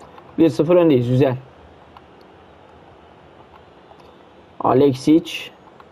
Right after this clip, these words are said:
Dubois. Golovin. Alamadı. Golovin. Alexic.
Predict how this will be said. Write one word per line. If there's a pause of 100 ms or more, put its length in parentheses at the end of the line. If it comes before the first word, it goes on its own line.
(1200)
Dubois.
Golovin. (580)
Alamadı. (840)
Golovin. (1900)
Alexic.